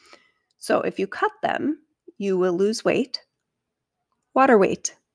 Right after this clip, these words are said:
not fat. And at the same time, you're dehydrating and weakening yourself. Um, now, the weight loss that happens from cutting carbs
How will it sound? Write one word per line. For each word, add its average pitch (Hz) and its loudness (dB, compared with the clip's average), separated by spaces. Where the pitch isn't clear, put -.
not - -2
fat. 226 2
And 208 4
at 202 4
the 233 2
same 302 4
time, 180 0
you're 208 4
dehydrating 185 0
and 170 0
weakening - -8
yourself. - -8
Um, 190 2
now, 190 0
the 208 4
weight 214 6
loss 277 4
that 262 4
happens 202 0
from 196 0
cutting 180 0
carbs 202 -2